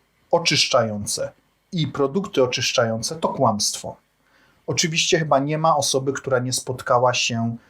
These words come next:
czy to z jakąś dietą oczyszczającą, czy też produktami, które były opisywane jako te, które oczyszczą nasz organizm, nasze ciało z jakichś niebezpiecznych substancji, toksyn,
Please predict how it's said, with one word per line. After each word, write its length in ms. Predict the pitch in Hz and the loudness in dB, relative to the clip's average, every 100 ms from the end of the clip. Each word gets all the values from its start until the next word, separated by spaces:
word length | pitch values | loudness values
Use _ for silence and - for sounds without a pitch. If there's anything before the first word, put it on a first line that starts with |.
| _ _ - | _ _ -8
czy 140 | 120 | -4
to 120 | 131 | -2
z 60 | 120 | 0
jakąś 380 | 117 120 110 110 | 0 0 -4 -4
dietą 420 | 131 135 139 131 | -2 0 0 0
oczyszczającą, 800 | 131 123 - 127 117 113 110 101 | -2 -4 -2 0 -2 -4 -4 -4
czy 140 | - | -2
też 240 | 117 110 | 0 0
produktami, 920 | - 135 131 131 - 143 131 131 131 131 _ _ | -2 -2 -2 -4 -4 -2 0 -2 -6 -8 _ _
które 340 | - - 170 165 | -6 0 2 2
były 300 | 147 147 139 | 2 2 2
opisywane 720 | 131 - - 120 131 127 120 | 0 -2 -2 0 0 0 -4
jako 320 | 120 - - | -4 -6 -4
te, 180 | - 143 | 0 0
które 360 | 143 - 123 - | -2 -2 0 0
oczyszczą 560 | 127 156 175 - 139 | -2 0 0 2 0
nasz 420 | 127 117 - - _ _ _ _ _ _ | 2 0 -2 -4 _ _ _ _ _ _
organizm, 640 | - 135 143 147 160 135 131 | 0 2 2 2 0 0 0
nasze 280 | - 131 | 2 0
ciało 360 | 110 127 123 117 | 0 2 2 0
z 220 | - - | 0 -2
jakichś 400 | 110 107 113 104 | -4 -6 -6 -4
niebezpiecznych 720 | 131 127 127 - 131 - 127 | -2 -2 -2 -2 -2 -2 -2
substancji, 840 | - 127 - - 139 127 - 110 - | -4 -4 -2 0 2 2 -2 -6 0
toksyn, 640 | 151 135 - - 113 107 | 2 4 0 -2 -2 -4